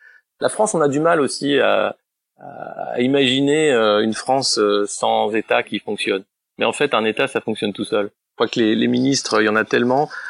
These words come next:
on se demande pourquoi il y en a autant. C'est pour occuper les copains, pour aussi dire que voilà, l'administration doit fonctionner. Euh, mais tout ça peut tourner, euh, globalement sans, sans direction, de manière, euh, euh, très impériale, hein. C'est, c'est le, le mandarinat chinois, euh, l'empire.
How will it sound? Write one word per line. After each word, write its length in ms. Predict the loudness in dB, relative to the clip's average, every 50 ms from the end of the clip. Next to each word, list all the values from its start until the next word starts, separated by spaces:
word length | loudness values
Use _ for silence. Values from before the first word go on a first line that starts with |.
| -16 _ -8
on 120 | -4 -2
se 40 | 0
demande 220 | 0 0 0 0
pourquoi 300 | 0 -2 -4 0 0 0
il 20 | 2
y 20 |
en 60 | 2
a 60 | 0 0
autant. 400 | -2 0 0 0 0 0 -2 -6
C'est 480 | -10 -8 -4 -2 0 0 0 0 -2 -2
pour 140 | -2 -2 -2
occuper 320 | -2 -4 -6 -4 -2 -2
les 80 | -2 0
copains, 540 | -2 -4 -2 0 0 2 2 2 2 0 -2
pour 140 | -2 -2 -2
aussi 200 | -2 -2 -4 -6
dire 220 | -2 -2 -2 -2
que 100 | -2 -6
voilà, 220 | -2 0 0 0 0
l'administration 580 | 0 -2 -4 -6 -6 -8 -8 -8 -12 -14 -10
doit 160 | -4 -2 -4
fonctionner. 560 | -4 -4 -16 -20 _ -20 -14 -8 -6 -4 -2 -2
Euh, 100 | -2 -4 _ _ _ _ _ _ _ -8
mais 100 | -8 -8
tout 140 | -4 -4 -2
ça 160 | -2 -2 -2
peut 160 | -2 -4 -6
tourner, 420 | -4 -2 -4 -2 0 0 0 0 0
euh, 480 | 0 0 0 -2 -2 -2 -4 -4 -4
globalement 560 | -4 -2 -2 0 0 0 0 0 -2 -2 -4
sans, 600 | -4 -6 -6 -4 -2 -2 0 0 0 0 0 -2 -4
sans 220 | -6 -6 -6 -4
direction, 520 | -2 0 0 0 0 -2 -6 -8 -6 -6 -4
de 60 | -4
manière, 420 | -4 -4 -4 -2 -2 -2 -2 0
euh, 240 | 0 0 0 -2 -4 -6 _ _ _ _ _ _ _ _ -10
euh, 480 | -8 -6 -4 -4 -4 -4 -4 -6 -8 -10 _
très 240 | -8 -4 -2 0 0
impériale, 540 | 0 0 0 -2 0 0 0 0 2 0
hein. 100 | 0 -2 -2
C'est, 440 | -6 -8 -4 -2 -2 0 0 -2 -4
c'est 260 | -6 -8 -6 -4 -2
le, 280 | -2 -2 -2 -2 -2
le 160 | -2 -2 -2 0
mandarinat 500 | 0 0 0 2 0 0 2 0 0 0
chinois, 680 | -2 -4 -2 -2 -2 -2 0 0 0 0 0 0 -2
euh, 80 | -2
l'empire. 680 | -2 -2 -4 -6 _ _ -10 -8 -6 -4 -4 -4 -6